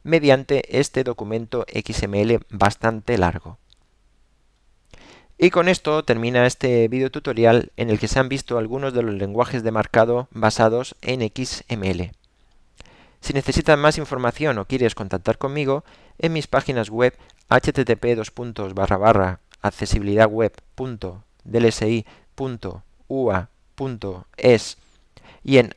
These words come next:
H T T P dos puntos barra barra desarrollo web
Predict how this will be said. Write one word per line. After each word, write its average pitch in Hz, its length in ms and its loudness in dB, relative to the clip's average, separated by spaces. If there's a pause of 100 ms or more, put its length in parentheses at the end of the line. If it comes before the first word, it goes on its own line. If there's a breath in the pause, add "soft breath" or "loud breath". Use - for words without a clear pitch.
H 170 220 6
T 165 100 2
T 139 140 4
P 139 180 4
dos 120 140 -4
puntos 120 420 -6
barra 101 220 2
barra 101 460 4 (100)
desarrollo 110 500 -4
web 107 240 -2